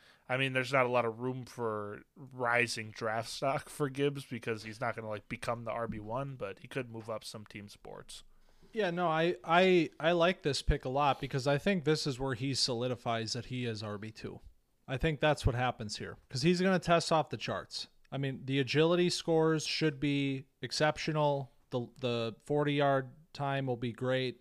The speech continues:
Speaker 2: I mean, he is the, he is an athletic freak in his own right, and I think this is where he really cements himself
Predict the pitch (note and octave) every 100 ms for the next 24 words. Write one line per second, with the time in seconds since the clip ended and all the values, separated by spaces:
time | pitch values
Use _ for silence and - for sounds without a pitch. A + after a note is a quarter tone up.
0 | - A#2+ A#2 A2 B2 C3+ C3 B2 A#2 A2+
1 | - - _ _ _ _ C#3+ - D3 F3
2 | E3 D#3 D3+ C#3+ C#3+ C#3+ C3+ - - -
3 | - - - - D3 D#3+ - C#3+ C3 A#2+
4 | C3+ D3 D#3 E3 F#3+ - _ C3+ B2 B2
5 | B2 A#2 A#2+ C#3 C3+ C#3 B2+ C3+ B2 C3
6 | A#2+ B2 A#2 A#2+ A#2+ A#2 G#2+ - C3 A#2
7 | A2 G#2+ G#2+ G2+ F#2+ F2